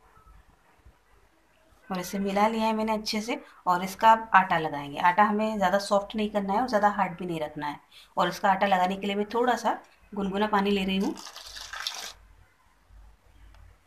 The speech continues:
ये देखिए, थोड़ा थोड़ा पानी करके हम आटा लगा लेंगे।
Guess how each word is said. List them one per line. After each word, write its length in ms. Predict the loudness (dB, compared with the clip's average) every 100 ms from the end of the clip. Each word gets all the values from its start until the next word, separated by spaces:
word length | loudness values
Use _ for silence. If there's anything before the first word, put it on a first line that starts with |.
| _ -20 -20 _ -20 -14
ये 140 | -10
देखिए, 340 | -10 -10 -12 -12 -16 -20 -20 -20 -20 -20 _ -20 -20 -20 -20 -20 -20 -20 -20 _ _ -20 -20 -20 _ _ _ -20 -18 -14 -14 -12 -10 -8 -10 -10 -8
थोड़ा 120 | -4 -2
थोड़ा 180 | 0 2
पानी 240 | 4 2
करके 340 | -2 -4 -4 -8 -10 _
हम 180 | -6 -2
आटा 180 | -2 -2
लगा 200 | -4 -4
लेंगे। 320 | -2 -4 -6